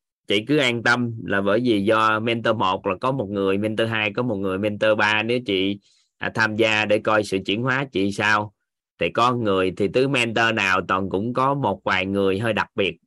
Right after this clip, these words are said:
vào đó một chút. Để cho mọi người thấy được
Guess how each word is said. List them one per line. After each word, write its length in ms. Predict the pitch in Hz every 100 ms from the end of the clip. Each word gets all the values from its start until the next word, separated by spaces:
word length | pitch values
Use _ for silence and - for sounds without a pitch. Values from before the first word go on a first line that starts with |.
| -
vào 220 | 104 87
đó 220 | 95 127
một 80 | 123
chút. 160 | 131 143 _ _ _ _ _ _ _ -
Để 200 | 90 101
cho 180 | - 110
mọi 220 | 95 98
người 200 | 104 95
thấy 240 | 113 127
được 160 | 139